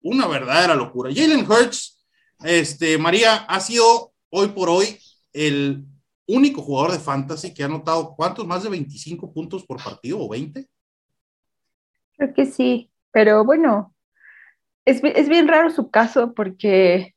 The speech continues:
Speaker 2: para fantasy sí es un jugador relevante, pero <laughs> para la vida real, pues, no <laughs> ha tenido esa, ese mismo impacto. Y para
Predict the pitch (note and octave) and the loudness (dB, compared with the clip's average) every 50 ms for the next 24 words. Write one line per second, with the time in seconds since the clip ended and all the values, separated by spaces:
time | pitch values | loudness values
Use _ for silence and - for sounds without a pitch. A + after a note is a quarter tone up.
0 | _ _ _ - A3 G#3+ A3 G#3+ G#3+ G#3+ - C#4 C#4 D4 C#4+ - D4+ C#4 - C#4+ | _ _ _ 0 4 6 6 6 4 2 2 2 2 2 2 -2 -4 -4 -2 -4
1 | C#4+ C4+ - - B3+ B3+ B3 B3+ C4 B3 B3+ B3 B3 B3 A#3 - - - A#3 G#3 | -4 -4 -4 -2 -2 -2 -2 -2 -2 -2 0 0 0 -2 -2 -4 -4 -2 0 2
2 | F#3+ F3+ E3+ F3 F#3 G3 G#3 A3+ B3 B3 A3+ G#3 F#3 F3 E3+ F3+ G#3+ B3+ B3+ B3 | 2 4 4 6 4 4 4 2 0 -2 0 2 2 4 4 2 2 0 -2 -4
3 | A3+ A3 _ - F#3 F#3 F3 F3 F3 D#3+ F3 G#3+ - - - D4+ - - - - | -4 -6 _ -2 2 4 4 4 4 2 0 -2 -4 2 4 4 4 2 0 -14
4 | - - - _ _ - - A3+ G#3 G3+ G#3 G3+ G3+ G3+ A#3 B3+ B3 A#3 A#3 G#3+ | -16 -18 -20 _ _ 0 2 4 4 4 4 4 2 2 2 2 2 2 2 0
5 | A#3+ C#4 C4+ A#3+ A#3 G3+ G3+ G#3 G#3+ D4 C#4+ C#4+ - - - - - - C#4 A#3 | 0 0 -2 -6 -6 -4 -2 2 2 2 2 2 2 0 0 0 0 -4 -4 -2
6 | A3+ G#3+ A3 G#3+ G#3 G#3+ A3+ A#3+ A#3 - G3 G3+ G3 F3+ G3 A3+ - A3 A3 A3 | -2 -2 -2 -4 -4 -4 -4 -4 -4 -2 -2 -2 -2 -2 -4 -6 -6 -6 -6 -4
7 | A3 G#3 A3+ A3+ G3+ G3 G#3 G#3 A3 A#3 - E3+ F#3 - - - - - - - | -4 -4 -4 -4 -4 -4 -4 -4 -4 -2 0 0 0 -2 -4 -10 -8 -8 -8 -10
8 | - - - - - - - - - _ _ _ _ _ _ _ _ _ - - | -14 -20 -20 -20 -20 -20 -20 -20 -20 _ _ _ _ _ _ _ _ _ -2 0
9 | A#3 A3 G#3+ G#3 G#3+ A3 G#3+ A3+ A3 A3 A3 A3 A3 G#3 F#3 - - | 2 2 2 2 4 6 6 6 6 6 6 6 6 6 4 2 -2